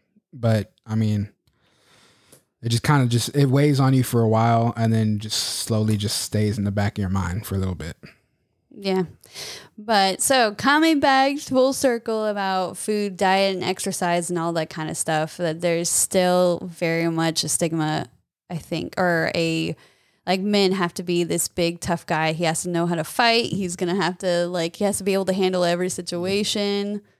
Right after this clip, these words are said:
Speaker 1: Well, I actually believe you do know how, you have to know how to fight. I, I honestly believe that 'cause it's like, I just, you, you hear the saying, right? It's like, you don't wanna be,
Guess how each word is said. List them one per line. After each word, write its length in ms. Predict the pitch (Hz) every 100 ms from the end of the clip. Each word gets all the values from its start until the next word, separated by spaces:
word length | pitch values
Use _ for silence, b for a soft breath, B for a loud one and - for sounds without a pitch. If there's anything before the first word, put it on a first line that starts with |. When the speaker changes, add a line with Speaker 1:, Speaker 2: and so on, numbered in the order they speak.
| _
Speaker 1:
Well, 440 | 151 160 151 143 _
I 180 | 143 170
actually 220 | 165 151
believe 320 | 127 123 120 113
you 80 | 110
do 160 | 113
know 180 | 110 107
how, 120 | 120 -
you 200 | 120 139
have 220 | 123 117
to 60 | 110
know 120 | 107
how 100 | 101
to 80 | 98
fight. 300 | - 95 82 _ _ _ _ _ _ 107
I, 260 | 113 113 110 117 _ -
I 160 | 131 139
honestly 380 | 143 160 - 127
believe 320 | 113 113 104
that 260 | 98 -
'cause 180 | - 135
it's 160 | 127 117
like, 340 | 110 107 - - _ _ _ _
I 100 | 123
just, 280 | 127 117 110 - - _ _ _ _ _ _
you, 200 | 151 175
you 180 | 151 165
hear 180 | 170 135
the 120 | 113
saying, 400 | - 135 131 107
right? 200 | 104 110
It's 100 | 110
like, 140 | 110
you 120 | 117
don't 140 | 127 120
wanna 200 | 117 110
be, 500 | 110 113 110 107